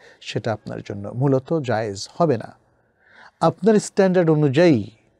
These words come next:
যেটা আপনাকে সরকারিভাবে দেওয়া হচ্ছে, সেটার মধ্যেই আপনাকে সন্তুষ্ট থাকতে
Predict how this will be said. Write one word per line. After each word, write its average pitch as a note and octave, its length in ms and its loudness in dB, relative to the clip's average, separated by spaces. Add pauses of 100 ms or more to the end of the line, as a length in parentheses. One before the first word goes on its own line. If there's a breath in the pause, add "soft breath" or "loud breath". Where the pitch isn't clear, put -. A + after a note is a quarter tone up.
(160)
যেটা E3+ 420 0
আপনাকে D3 440 -4
সরকারিভাবে C3 800 -2
দেওয়া A2+ 400 -2
হচ্ছে, B3 460 -2 (440 soft breath)
সেটার F#3+ 640 0
মধ্যেই D#3+ 540 2
আপনাকে C3+ 460 -2
সন্তুষ্ট A2 640 -8 (100)
থাকতে F#3+ 440 -2